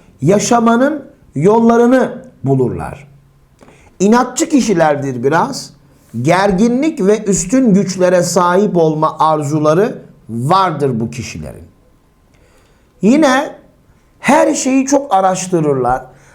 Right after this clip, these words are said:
Hayatın gizemini araştırmayı severler. Efendim titiz insanlardır. Zor memnun olurlar. Memnun etmekte zorlanırsın yani.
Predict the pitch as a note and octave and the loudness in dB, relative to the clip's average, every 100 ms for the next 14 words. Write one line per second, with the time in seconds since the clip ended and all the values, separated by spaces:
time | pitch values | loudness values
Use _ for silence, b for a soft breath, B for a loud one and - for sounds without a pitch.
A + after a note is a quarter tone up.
0 | b - F3 A#3+ C4+ C4+ C4+ F3 F#3 E3+ | b -2 2 2 0 0 2 2 2 2
1 | G#3+ A3+ B3+ F3+ F3+ F3+ - F3 E3+ F3 | 4 4 2 0 -2 -4 -2 -2 0 0
2 | F3 C3 B2 A2+ G2+ F2+ F#2+ b b b | 0 -2 -2 -4 -8 -12 -14 b b b
3 | b b - D#3 F#3 F#3 F3+ F#3 A3+ A3+ | b b -6 0 2 0 -2 -6 -6 0
4 | D#4 C#4 A3+ E3+ D#3+ C3+ A#2 G2 F#2+ F2+ | 2 4 4 2 -2 -2 -4 -8 -12 -14
5 | D#2+ B B B B D#3 G3+ C#4+ D4+ D4 | -16 B B B B -2 2 4 4 2
6 | A#3+ A3 G3 F#3+ E3 D3 C#3 C3+ B2 C#3+ | 2 2 2 2 2 0 0 -2 -2 0
7 | A3+ A#3+ B3+ B3 A#3 A#3 A#3 B3 G3 F#3+ | 0 2 2 2 2 0 0 0 2 2
8 | G3 G3 G#3+ A3+ A3+ C3 A2+ F2 G#1+ G1+ | 2 4 4 2 0 -4 -6 -10 -14 -16